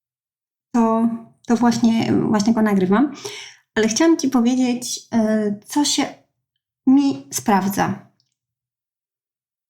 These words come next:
I to jest metoda wahadełka. Ale nie mam na myśli tego, że biorę tutaj wahadełko, e,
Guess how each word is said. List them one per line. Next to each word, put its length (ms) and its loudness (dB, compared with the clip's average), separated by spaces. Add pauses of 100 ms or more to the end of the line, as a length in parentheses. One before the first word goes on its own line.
(160)
I 40 -2
to 60 0
jest 140 0
metoda 280 2
wahadełka. 840 -2 (1900)
Ale 200 4
nie 180 4
mam 220 2
na 100 2
myśli 320 0
tego, 280 2
że 120 0
biorę 320 0
tutaj 300 -2
wahadełko, 1080 -2
e, 640 0